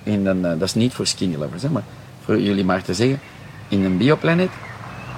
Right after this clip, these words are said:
dan vliegen mijn kinderen erop en dan eten die daar en dan zeggen die, "Papa, dat zijn de beste noten op de planeet."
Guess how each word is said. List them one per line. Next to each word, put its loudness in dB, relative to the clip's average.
dan 4
vliegen 4
mijn 2
kinderen 4
erop 6
en 4
dan 4
eten 6
die 4
daar 8
en 6
dan 4
zeggen 4
die, 4
"Papa, 6
dat 2
zijn 2
de 4
beste 2
noten 4
op 4
de 2
planeet." 2